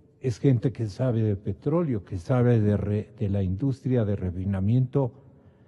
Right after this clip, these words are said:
Y vamos a confiar en usted, pues, eh, pero destruya lo que, lo que vaya encontrando.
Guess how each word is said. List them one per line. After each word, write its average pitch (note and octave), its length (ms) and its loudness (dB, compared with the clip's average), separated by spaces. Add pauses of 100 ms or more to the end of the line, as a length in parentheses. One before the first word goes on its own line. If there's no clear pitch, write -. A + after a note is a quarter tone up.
(640)
Y D3 180 2
vamos G#3 380 6
a F#3 100 4
confiar D#3+ 460 4
en E3+ 80 6
usted, F3+ 360 4
pues, C3+ 400 2
eh, F#2 300 0 (420)
pero C#3 520 2
destruya F#3 680 4
lo A#2+ 160 2
que, G#2 340 0 (840)
lo A#2+ 200 2
que A#2+ 140 2
vaya C#3+ 260 6
encontrando. G#2+ 800 2